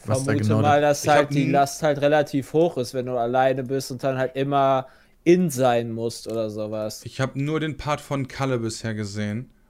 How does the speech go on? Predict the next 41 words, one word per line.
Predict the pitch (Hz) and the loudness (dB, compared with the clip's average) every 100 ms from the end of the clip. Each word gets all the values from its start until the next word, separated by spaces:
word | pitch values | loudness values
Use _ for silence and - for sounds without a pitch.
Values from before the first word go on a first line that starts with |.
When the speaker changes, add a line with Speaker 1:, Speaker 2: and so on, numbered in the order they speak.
| - | -10
Speaker 3:
Und | 120 110 | -8 -2
der | 131 139 | 0 2
war, | 143 143 143 143 143 - | 2 2 0 -2 -6 -10
also | 120 117 | -6 -4
das | 131 135 | -4 -4
hörte | 147 139 | -6 -6
sich | 131 131 | -8 -8
schon | - 135 131 | -4 -4 -4
richtig | 131 - | -6 -12
beschissen | - - 139 - | -10 -8 -6 -6
an. | 113 110 | -4 -4
Der | 113 | -4
hatte | 131 135 | -4 -6
zum | - | -8
Beispiel | 120 120 | -8 -2
letztes | 123 - 139 - | -2 -4 -10 -6
Jahr | 135 131 110 | -2 -2 -4
im, | 117 113 110 107 107 | -4 -2 -2 -4 -4
äh, | 107 104 | -6 -6
zwanzig | - 117 - 110 95 | -6 -6 -6 -10 -6
einundzwanzig, | 120 135 131 127 127 123 | -6 -6 -8 -8 -8 -8
hat | 120 - | -8 -8
der | 117 - | -10 -12
Anfang | 113 127 139 | -10 -8 -6
November, | 120 110 120 135 156 - _ | -6 -6 -6 -6 -10 -14 _
oder | 110 | -6
am | 107 | -4
ersten | 107 117 123 | -4 -6 -6
November | 107 110 | -4 -4
genau, | 104 107 | -4 -4
ich | 120 | -4
bin | 113 | -6
mir | 107 | -8
nicht | 98 | -8
ganz | 117 - | -10 -10
sicher, | 123 123 - - - | -12 -12 -14 -20 -14
einen | 120 | -10
Stream | - 160 165 | -4 0 0
gemacht | 135 127 - | 0 -4 -4
und | 123 | -6
wollte | 120 127 | -4 -4